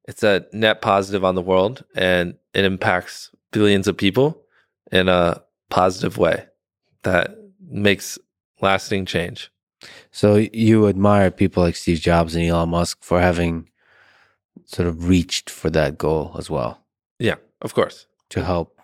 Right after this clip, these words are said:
Speaker 2: to help millions.
Speaker 1: I mean, the iPhone's the most successful product ever invented. It's, it's hard not to admire what he created. You know what I mean?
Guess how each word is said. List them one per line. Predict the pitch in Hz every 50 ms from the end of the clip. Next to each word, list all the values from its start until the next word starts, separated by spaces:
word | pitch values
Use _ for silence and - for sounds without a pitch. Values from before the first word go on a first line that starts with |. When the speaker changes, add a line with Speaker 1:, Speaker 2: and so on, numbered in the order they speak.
| -
Speaker 2:
to | - 90
help | 78 87 85 78 87
millions. | 85 85 85 85 80 78 - - - -
Speaker 1:
I | 120
mean, | 123 110 95 95 92
the | 90
iPhone's | 82 101 127 - - 120 104 101 -
the | - 104
most | 101 101 - -
successful | 104 - - 101 - 95
product | 92 107 95 95 92 -
ever | 101 92 87 87
invented. | 85 87 95 95 87 - 82
It's, | 85 85 - - -
it's | 113 98 -
hard | 120 107 95
not | 92 92 98 - -
to | - 90 87 98 107 -
admire | - 104 95 95 92 90 90 90
what | 90 92 92
he | 90
created. | - - 98 95 92 90 92 90 -
You | 107 110
know | 107 104
what | 104 101
I | 104
mean? | 117